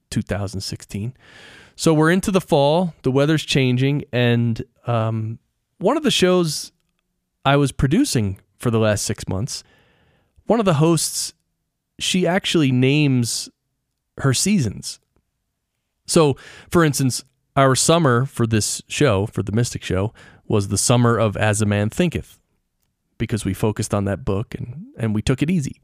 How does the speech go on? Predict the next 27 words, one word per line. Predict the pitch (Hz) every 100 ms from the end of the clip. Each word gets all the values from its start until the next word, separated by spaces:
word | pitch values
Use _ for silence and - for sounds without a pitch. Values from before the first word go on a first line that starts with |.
| _ _ _ _ _ _ _ _ _ _
So | - 139
the | 127
fall, | - - 165 185 208 214 _ _ _ _ _ _ -
I | 127 151
am | 170 175 147 147
dubbing | 131 143 147 147
it | 127 123 _ _ _ _ -
the | 123
fall | - - - 147 160 160 165 156 - -
of | 127 120
the | 123 -
ego. | 147 131 101 90 - _ _ _ _ _ _ _ _ _ -
Yes, | 120 120 - - -
the | -
fall | - 113 120
of | 120
the | - 107
ego. | 107 101 92 - _ _ _ _ - -
I | 175
guess | 208 185
that's | 160 -
just | 143 127
for | -
me | 117 113
personally. | - 101 101 107 104 107 _ _ _ _ _ _ _ _ _ _ _ _
I've | - 117
actually | 110 - 117 104 101